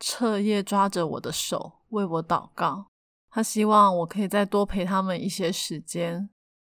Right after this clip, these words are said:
经过了那一夜的祷告，天亮后我就住进加护病房了。后来超级感谢上帝的，因为医护人员不停地照顾我，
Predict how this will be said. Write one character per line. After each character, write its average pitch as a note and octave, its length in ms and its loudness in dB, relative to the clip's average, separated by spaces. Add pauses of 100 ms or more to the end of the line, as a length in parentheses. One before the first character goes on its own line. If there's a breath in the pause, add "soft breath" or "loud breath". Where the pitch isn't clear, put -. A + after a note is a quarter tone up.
经 D4+ 220 2
过 D#4+ 140 6
了 B3+ 140 8
那 B3+ 220 6
一 B3 40 4
夜 A#3+ 120 6
的 G3+ 140 0
祷 F#3 240 -2
告， F3+ 460 4 (320)
天 G3+ 200 -2
亮 F#3+ 220 2
后 F3+ 460 2
我 D#3+ 80 -8
就 F#3 120 -4
住 F#3+ 220 -2
进 F#3 260 -4
加 E3 200 0
护 E3 180 -10
病 E3 180 -6
房 - 320 -6
了。 - 260 -14 (460)
后 G#3+ 140 2
来 F3 340 4
超 G#3+ 240 0
级 F#3+ 200 -4
感 - 200 -4
谢 G3 160 -2
上 F#3+ 320 0
帝 F#3 200 -4
的， D#3+ 300 -8 (440)
因 G#3 200 -2
为 A3+ 220 6
医 A3+ 160 0
护 A3+ 200 4
人 G3 180 4
员 F#3 240 2
不 G#3 140 0
停 G3 200 -2
地 F3 120 0
照 G3 260 6
顾 F#3+ 260 2
我， C3+ 300 -4